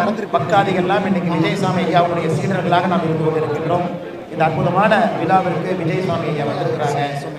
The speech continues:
ஐயா அவர்களுக்கு இந்த நேரத்தில் சார்ந்த வாழ்த்துக்களை தெரிவித்து மட்டும் இல்லாம குறிப்பா இளைஞர்கள் தயவு செய்து இந்த புத்தகத்தை நீங்க படிக்கணும் என்று அன்போடு நான் கேட்டுக்கொள்கிறேன். ஒரு ஒரு ஆண்டு முனுசாமி நம்ம புக்கை கொடுக்குறாங்க,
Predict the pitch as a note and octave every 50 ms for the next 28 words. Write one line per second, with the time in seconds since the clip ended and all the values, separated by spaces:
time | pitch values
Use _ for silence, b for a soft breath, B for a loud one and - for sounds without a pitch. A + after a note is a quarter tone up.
0 | C#3+ C#3+ C3+ C#3 D#3 E3+ A3+ F#3 F3 E3+ D#3+ - - - - D#3+ F#3+ F#3+ F#3+ D#3+
1 | - C#3+ D3 - G3+ - - D#3 D3+ D3 C#3+ C#3+ - D#3+ D#3+ E3+ E3 E3 D3+ -
2 | C3 - C3+ D3 - - - - D3+ D3 D3 C#3 - - C#3+ C#3+ C#3+ - D3 D3+
3 | - - - - D3 C#3+ C#3+ C#3+ C#3 C3+ - D#3 D#3 D3 C#3+ D3 D3+ D#3+ E3 E3
4 | E3+ - E3 - - - - - - D#3+ E3+ E3 E3+ F#3+ F3 - D#3+ E3+ F3 E3+
5 | F#3 F#3+ F3 D#3+ E3 D3+ D3 C#3+ D#3 D#3+ D#3+ F3+ F3+ E3+ D#3 - - D#3+ D#3+ D#3+
6 | D#3+ D#3+ D#3 D3 C#3+ C3+ C#3+ C#3+ - D3+ D#3+ E3 E3+ D#3+ D#3 C#3+ C3+ B2+ - C3+
7 | D3+ C#3 - D#3+ E3 - A3 A3+ - C#3 C3+ C3+ C3+ C3+ C3 A#2 A2+ A#2 - C3
8 | C3+ C3+ - - - - - - - - C#3+ D#3 F3 F#3 F#3+ F3+ F3+ F#3+ G3+ G3
9 | F#3+ F3 F3 - - F3+ E3 E3+ D#3+ D#3 D#3 D#3 D3 C3+ D#3+ C#3 - C#3 D#3+ E3
10 | E3 D#3 D3+ -